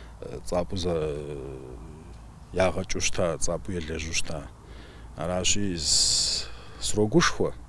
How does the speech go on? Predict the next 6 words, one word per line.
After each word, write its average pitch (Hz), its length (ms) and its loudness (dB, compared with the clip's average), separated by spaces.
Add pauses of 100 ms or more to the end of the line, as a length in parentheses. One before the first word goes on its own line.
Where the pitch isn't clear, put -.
(600)
Мы 92 120 0
ӏэщӏагъэр, 101 560 4
э, 80 540 -2
сигу 95 340 -2
ирихьыжа, 90 720 -2
сропсо, - 1300 4